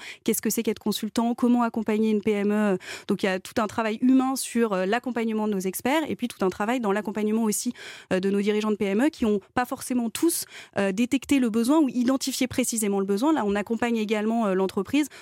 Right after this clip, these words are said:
dans la définition précise du besoin et l'accompagnement, le pilotage de la mission, euh,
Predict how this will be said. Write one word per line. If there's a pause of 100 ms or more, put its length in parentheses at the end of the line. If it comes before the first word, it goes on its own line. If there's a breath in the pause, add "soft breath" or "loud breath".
dans
la
définition
précise
du
besoin
et
l'accompagnement,
le
pilotage
de
la
mission,
euh,